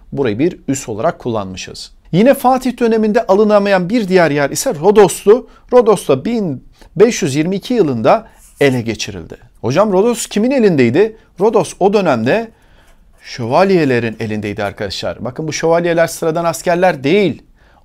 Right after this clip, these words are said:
O dönemin en güçlü, onların, yani o devletler için düşündüğümüzde onların en güçlü askerleriydi şövalyeler. Demek ki Kanuni Sultan Süleyman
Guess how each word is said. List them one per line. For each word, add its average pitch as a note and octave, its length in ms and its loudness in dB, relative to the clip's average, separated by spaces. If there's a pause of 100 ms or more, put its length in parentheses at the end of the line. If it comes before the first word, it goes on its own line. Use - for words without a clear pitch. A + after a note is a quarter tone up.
O G3 160 6
dönemin G#3+ 380 0 (100)
en A3+ 280 2
güçlü, C#3+ 380 0
onların, D#3+ 520 4 (460)
yani G#2+ 160 -4
o F#3+ 140 0
devletler F#3+ 380 4
için D3+ 220 -6
düşündüğümüzde B2+ 480 -4
onların F3 440 -2
en A3+ 240 0
güçlü E3 260 -4 (100)
askerleriydi D#3 840 -4
şövalyeler. A2+ 760 -4 (160)
Demek D#3 260 2
ki C3+ 100 -6
Kanuni D3+ 320 0
Sultan C#3 360 -4
Süleyman C3+ 540 0